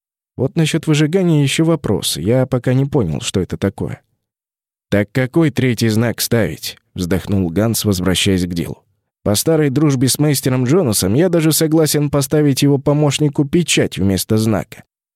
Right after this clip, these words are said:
Например, печать Фиоренуса». Наткнувшись на мой полный непонимания и начавший стекленеть взгляд, маг пояснил. «Печать контроля над рабскими знаками. Вы ведь планируете обзаводиться рабами?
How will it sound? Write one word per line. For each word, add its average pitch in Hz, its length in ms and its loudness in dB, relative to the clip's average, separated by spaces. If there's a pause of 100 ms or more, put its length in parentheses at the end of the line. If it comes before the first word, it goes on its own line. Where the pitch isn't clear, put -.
(200)
Например, 139 500 2
печать 143 420 0
Фиоренуса». 131 920 -2 (300)
Наткнувшись 156 600 0
на 143 80 4
мой 139 180 2
полный 143 320 2
непонимания 123 800 2
и - 20 2
начавший 113 560 0
стекленеть 110 640 0
взгляд, 117 420 -2
маг 110 320 -2
пояснил. 101 540 -2 (580)
«Печать 110 340 0
контроля 135 500 0
над 120 180 0
рабскими 117 460 0
знаками. 113 600 -4 (320)
Вы 127 140 2
ведь 104 240 -2
планируете 123 600 2
обзаводиться 101 640 0
рабами? 110 460 -2